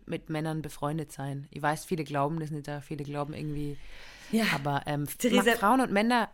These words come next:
Speaker 1: können befreundet sein. Vielleicht einfach nur mal da ganz kurz raus. Es muss nicht,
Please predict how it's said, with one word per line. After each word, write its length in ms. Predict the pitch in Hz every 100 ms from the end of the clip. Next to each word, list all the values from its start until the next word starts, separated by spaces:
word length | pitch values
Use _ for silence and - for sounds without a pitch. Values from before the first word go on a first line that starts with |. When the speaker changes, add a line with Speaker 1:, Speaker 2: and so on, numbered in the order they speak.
| -
Speaker 1:
können 300 | 214 202 190
befreundet 400 | 165 165 170 -
sein. 340 | 139 139 139 - -
Vielleicht 320 | - 214 208
einfach 160 | 247
nur 100 | 254
mal 260 | 233 202 -
da 120 | 190
ganz 260 | 185 202 214
kurz 220 | 185 143
raus. 320 | 143 139 - -
Es 260 | - - -
muss 180 | 214 233
nicht, 160 | 220